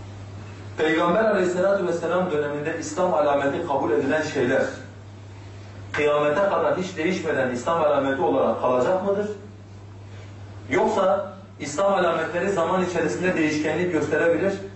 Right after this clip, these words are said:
Belli bir zamanda İslam alameti olan, belli bir zamanda İslam alameti olmaktan çıkabilir mi diye. Racih olan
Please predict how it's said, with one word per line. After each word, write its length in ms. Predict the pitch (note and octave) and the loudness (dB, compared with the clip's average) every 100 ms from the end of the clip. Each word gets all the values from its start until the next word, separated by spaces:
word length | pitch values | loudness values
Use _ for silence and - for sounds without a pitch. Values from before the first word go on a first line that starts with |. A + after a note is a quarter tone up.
| - - - - - D3 | -16 -16 -18 -16 -8 -2
Belli 240 | D3+ F3+ | 2 2
bir 100 | F3 | 2
zamanda 400 | D#3 D3+ D3+ F3 | 2 2 2 2
İslam 320 | E3+ E3+ E3+ | 0 0 2
alameti 400 | D3+ D3 C#3+ C3+ | 4 4 2 0
olan, 280 | D#3 - - | 2 2 2
belli 240 | D3 D#3 | 2 4
bir 80 | D#3+ | 2
zamanda 380 | D#3 D3 C#3+ D#3+ | 0 2 2 2
İslam 300 | D#3 D#3+ D3+ | 0 0 2
alameti 360 | C#3 C3+ C3+ - | 2 2 0 0
olmaktan 420 | C#3 C3+ - - | 0 0 0 -2
çıkabilir 460 | - D#3+ C3+ C3+ | 0 0 2 2
mi 220 | A#2 G#2 - - - | 2 -2 -6 -12 -10
diye. 160 | A2 G#2+ - - - - - - - | -4 -4 -6 -10 -14 -14 -16 -12 -2
Racih 360 | F#3+ A3 B3+ A3+ | 2 2 2 2
olan 300 | F#3 F3+ | 4 2